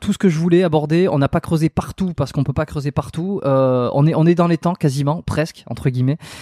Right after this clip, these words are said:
Euh, je, et puis on a, on l'a compris. Alors si on fait, euh, si on, si on fait du, du chaud froid, si on, si on, si on mange bien,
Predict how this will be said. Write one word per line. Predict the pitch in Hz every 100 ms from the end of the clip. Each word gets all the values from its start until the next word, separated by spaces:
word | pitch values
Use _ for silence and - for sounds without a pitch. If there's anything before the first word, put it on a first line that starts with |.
| - 113
Euh, | 113 110 110 110 107 104 80
je, | - - -
et | 131
puis | - 143
on | 139 147
a, | 160
on |
l'a | 151 160
compris. | 160 - 165 156
Alors | 131 131 -
si | -
on | 131 123
fait, | - 127 120 - - 110
euh, | 110
si | - -
on, | 123 120 120
si | -
on | 117
fait | - 139
du, | 127 120
du | 120 117
chaud | - 151
froid, | - 123 131 - -
si | -
on, | 123 117
si | -
on, | 120 110
si | -
on | 117
mange | 135 135
bien, | 131 135